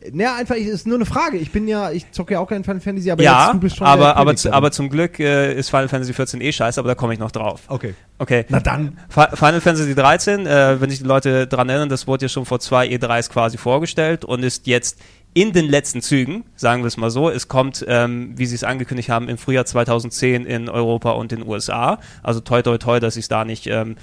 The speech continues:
Speaker 2: verspätet. Was jetzt auf der E drei nochmal gezeigt wurde, war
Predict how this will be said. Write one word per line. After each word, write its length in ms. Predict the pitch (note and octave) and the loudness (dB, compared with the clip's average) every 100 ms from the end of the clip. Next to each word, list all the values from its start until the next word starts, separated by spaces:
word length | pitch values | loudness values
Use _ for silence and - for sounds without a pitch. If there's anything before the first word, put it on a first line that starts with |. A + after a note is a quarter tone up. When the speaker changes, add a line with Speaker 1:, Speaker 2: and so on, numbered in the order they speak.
| - - | -20 -4
Speaker 2:
verspätet. 500 | A#2+ - C3+ D3 B2+ | -4 -2 -2 0 0
Was 140 | B2+ | 0
jetzt 160 | C3 B2+ | -2 -2
auf 100 | A#2+ | -2
der 120 | A#2+ | -2
E 60 | |
drei 200 | A#2+ A#2 | 0 -2
nochmal 240 | A#2+ A#2 A2+ | -2 -4 -6
gezeigt 360 | A2 A#2 A#2+ | -2 -2 -2
wurde, 280 | A#2+ A#2+ A#2 | -2 -2 0
war 240 | A2+ A2+ | 2 0